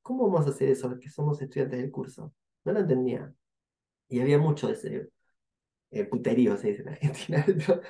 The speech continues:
de la, del, de la, de la, de la secta. Digo, "Esto está loco", ¿no?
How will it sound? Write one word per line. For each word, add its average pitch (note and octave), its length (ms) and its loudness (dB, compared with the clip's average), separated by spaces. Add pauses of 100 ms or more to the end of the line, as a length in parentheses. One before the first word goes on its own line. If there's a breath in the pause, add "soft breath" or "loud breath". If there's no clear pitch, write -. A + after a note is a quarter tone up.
(180)
de A3 100 6 (100)
la, G3 160 0 (320)
del, E3 720 2 (300)
de E3 340 4
la, D3+ 280 6
de D3+ 200 2
la, C3+ 520 2 (120)
de D3+ 200 2
la D3+ 140 6
secta. D#3+ 340 0
Digo, D3 160 2
"Esto D#3+ 240 -4
está D3+ 260 -4
loco", A#2+ 720 0
¿no? G3+ 340 0